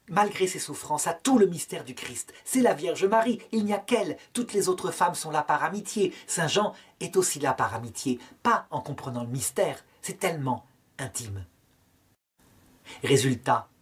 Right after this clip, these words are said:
et on le voit juste avant que cela arrive, Jésus confie à sa mère le disciple qu'il aime.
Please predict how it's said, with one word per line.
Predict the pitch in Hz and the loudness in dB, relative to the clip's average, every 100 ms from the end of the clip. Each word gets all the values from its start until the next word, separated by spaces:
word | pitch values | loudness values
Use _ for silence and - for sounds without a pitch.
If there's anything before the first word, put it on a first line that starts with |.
| _ 156 | _ -2
et | |
on | 139 | 0
le | 135 | 2
voit | 127 190 | 2 4
juste | 147 226 - - | 4 2 2 2
avant | 170 175 202 - | 0 2 2 0
que | 135 | -6
cela | - 135 135 | -4 2 2
arrive, | 135 196 139 101 - _ _ _ - - - | 2 -2 -8 -10 -18 _ _ _ -20 -14 0
Jésus | 147 143 185 | 4 4 2
confie | 185 190 185 - 185 | 2 2 2 4 4
à | |
sa | - 151 | 4 2
mère | 135 139 156 - - - | 2 2 0 -4 -14 -4
le | 120 | -4
disciple | 131 123 - 185 127 | 0 0 -2 -4 -6
qu'il | 120 131 117 | -6 -2 2
aime. | 120 98 92 | 2 2 -4